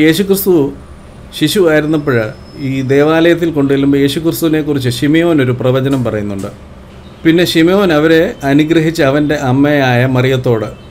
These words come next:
"അനേക ഹൃദയങ്ങളിലെ വിചാരം വെളിപ്പെടേണ്ടതിന്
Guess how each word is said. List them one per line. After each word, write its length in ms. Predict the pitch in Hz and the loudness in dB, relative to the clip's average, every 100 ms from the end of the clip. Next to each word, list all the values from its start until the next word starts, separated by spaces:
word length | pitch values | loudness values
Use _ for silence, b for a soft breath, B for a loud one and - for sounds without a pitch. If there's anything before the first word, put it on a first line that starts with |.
| - - 135 | -20 -14 -4
"അനേക 360 | 131 151 180 180 | 0 2 2 0
ഹൃദയങ്ങളിലെ 720 | 143 147 170 175 175 170 156 | 0 0 2 2 2 2 2
വിചാരം 580 | 131 127 143 156 160 139 | 0 0 2 2 0 0
വെളിപ്പെടേണ്ടതിന് 840 | 131 131 135 135 131 123 123 160 | -2 -2 -2 0 0 0 -2 -2